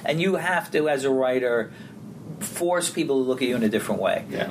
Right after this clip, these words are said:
Speaker 1: You know, and so if you, if I want you to suddenly change the perception of me, I will have to write something completely different. And then you go, "Oh, okay, wow, I guess you can, I guess you can do that too."
Speaker 2: Yeah.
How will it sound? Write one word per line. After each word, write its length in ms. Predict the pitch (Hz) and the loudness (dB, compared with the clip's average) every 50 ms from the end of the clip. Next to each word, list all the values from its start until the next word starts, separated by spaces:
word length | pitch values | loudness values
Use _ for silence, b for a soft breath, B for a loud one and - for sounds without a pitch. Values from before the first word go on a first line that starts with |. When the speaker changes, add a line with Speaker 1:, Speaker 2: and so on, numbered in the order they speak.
| - - | -4 -2
Speaker 1:
You 100 | 127 127 | -2 0
know, 240 | 127 127 120 120 110 | 0 2 2 2 2
and 140 | - 127 123 | 2 0 0
so 240 | - 143 135 131 | 2 2 2 2
if 240 | 120 120 127 110 - | 2 2 0 0 0
you, 140 | 143 143 135 | 0 0 0
if 100 | 131 - | 0 0
I 60 | 143 | 0
want 320 | 135 135 143 151 156 156 160 | 2 2 2 2 2 2 2
you 80 | 160 | 0
to 100 | 151 143 | 0 0
suddenly 340 | 139 - 156 147 139 139 135 | 0 0 0 0 0 -2 -4
change 380 | 131 - 147 139 135 127 127 - | -2 0 0 0 0 -2 -4 -2
the 100 | 127 131 | -2 -2
perception 540 | - 127 120 - - - - - - 151 | -2 -2 -2 0 0 0 -2 -2 -2 -4
of 80 | 139 131 | -2 -2
me, 160 | 127 127 127 | 0 0 0
I 180 | 123 - 135 135 | 2 2 2 2
will 140 | 127 123 113 | 2 0 0
have 180 | - - - | -2 -2 0
to 80 | - 120 | 0 2
write 260 | 117 113 117 117 113 | 2 2 0 0 -2
something 280 | - 117 117 113 110 107 | -2 -2 -2 -2 -2 -2
completely 340 | 107 110 117 110 - 101 | -2 -2 0 0 0 0
different. 380 | 101 104 95 - - - - - | 0 -2 -2 -2 -2 -4 -4 -2
And 100 | 113 120 | -2 -2
then 140 | 127 123 117 | -2 0 0
you 80 | 113 | 0
go, 60 | 113 120 175 226 214 - - - | 0 2 2 2 0 0 -2 -2
"Oh, 80 | - 117 | -2 -2
okay, 200 | 143 - - 113 | -2 0 0 0
wow, 180 | 107 120 151 165 | 2 2 2 2
I 80 | - 92 | 0 0
guess 220 | 101 101 104 - | 0 -2 -2 -2
you 60 | 110 110 | -4 -2
can, 280 | - 104 104 101 104 95 | -2 -2 -2 -2 -2 -2
I 60 | 107 | 0
guess 200 | 107 107 104 - | 0 0 0 0
you 40 | 107 | -2
can 120 | 107 104 | 0 0
do 100 | 104 104 101 | 0 2 2
that 200 | 101 95 92 - | 2 0 0 0
too." 240 | - 107 85 - - - | 0 0 0 0 -2 -6
Speaker 2:
Yeah. 200 | - - - - | -6 -6 -6 -4